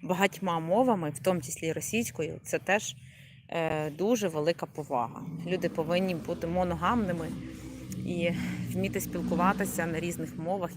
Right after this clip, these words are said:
і з різними людьми. Ось, стосовно тракторців. Повертаємося до тракторців. Ось,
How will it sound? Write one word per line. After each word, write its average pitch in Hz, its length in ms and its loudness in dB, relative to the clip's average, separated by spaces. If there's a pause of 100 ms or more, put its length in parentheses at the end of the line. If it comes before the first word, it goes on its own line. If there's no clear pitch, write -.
і 170 100 -4
з 151 100 -10
різними 165 480 -2 (540)
людьми. 156 440 -4 (760)
Ось, 156 180 -2
стосовно 247 360 2
тракторців. - 680 -2
Повертаємося 175 640 2
до 175 140 -2
тракторців. - 640 -2 (380)
Ось, - 340 -4